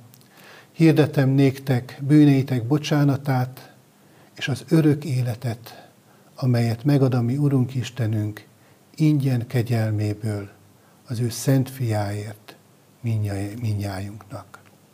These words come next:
Amen. Úrvacsorai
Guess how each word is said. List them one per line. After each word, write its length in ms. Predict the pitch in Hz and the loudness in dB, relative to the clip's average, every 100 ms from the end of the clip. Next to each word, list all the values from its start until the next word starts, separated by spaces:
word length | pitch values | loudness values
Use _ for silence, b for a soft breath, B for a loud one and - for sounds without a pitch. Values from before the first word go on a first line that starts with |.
| _ _ | _ _
Amen. 460 | - 92 95 104 104 - _ - _ - _ _ _ _ _ _ _ _ _ _ _ _ B B B B B B B B B _ _ _ _ _ - _ _ - | -14 -14 -14 -18 -20 -20 _ -20 _ -20 _ _ _ _ _ _ _ _ _ _ _ _ B B B B B B B B B _ _ _ _ _ -20 _ _ 0
Úrvacsorai 840 | 160 139 139 156 139 139 139 | 4 4 2 2 4 6 4